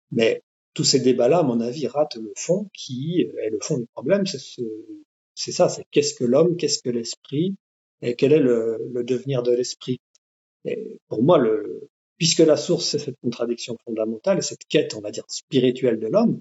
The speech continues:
comme tu le disais, là, euh, ce qui est très différent, c'est que c'est pour ici et maintenant. Ça la rend crédible, oui, puisque, euh, en fait, euh, précédemment, il fallait arriver à croire que, euh, euh, ce qu'on savait du post-mortem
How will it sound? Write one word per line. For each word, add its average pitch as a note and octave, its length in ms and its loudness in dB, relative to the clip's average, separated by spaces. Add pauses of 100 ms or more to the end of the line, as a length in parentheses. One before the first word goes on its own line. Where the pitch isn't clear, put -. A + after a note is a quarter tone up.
(320)
comme C3 120 -2
tu A#2+ 160 4
le B2 60 2
disais, C3+ 380 6
là, F3 300 4
euh, A2+ 280 -6 (480)
ce - 80 -12
qui - 80 0
est B2 40 4
très B2+ 140 2
différent, C3+ 400 0
c'est - 160 -4
que - 60 -10
c'est - 200 -2
pour C#3+ 260 -2
ici F3 260 2
et D3 60 8
maintenant. D3 580 2
Ça A2 80 -4
la A2 100 0
rend B2 160 0
crédible, B2 580 2
oui, G#3+ 220 2 (560)
puisque, - 400 2
euh, A#2 520 4
en G2 80 -12
fait, - 300 2
euh, A2+ 200 -2 (300)
précédemment, C#3 520 2
il F#3 100 2
fallait B2+ 340 0
arriver C3 380 0
à A2+ 140 0 (140)
croire F3 320 2 (720)
que, - 120 -4
euh, C#3 600 0 (1200)
euh, - 300 -18
ce - 160 0
qu'on B2+ 240 0
savait C#3+ 400 2
du B2+ 180 -2
post-mortem D#3 840 2